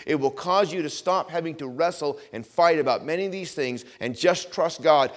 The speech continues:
to make the changes that He is able to make and He wants to make. It says this, "Knowing that the trying of your faith worketh patience,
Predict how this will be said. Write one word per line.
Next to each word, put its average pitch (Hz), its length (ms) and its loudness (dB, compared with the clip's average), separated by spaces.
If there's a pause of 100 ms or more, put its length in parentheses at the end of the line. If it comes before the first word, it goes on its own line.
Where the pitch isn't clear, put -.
(140)
to 120 100 -6
make 156 300 -2
the 151 80 -6
changes 147 440 -4
that 120 180 2
He 127 320 -4
is 98 240 -6
able 104 520 -2 (320)
to 95 80 -12
make 90 360 -12
and 107 140 -10
He 98 80 -8
wants 98 380 -10
to 73 80 -20
make. 71 200 -20 (1600)
It 131 80 -6
says 170 240 4
this, 147 180 0
"Knowing 185 280 2
that 143 80 -6
the 139 60 -10
trying 190 440 2
of 147 100 -2
your 151 80 0
faith 175 320 -2
worketh 135 340 -2
patience, 151 540 -6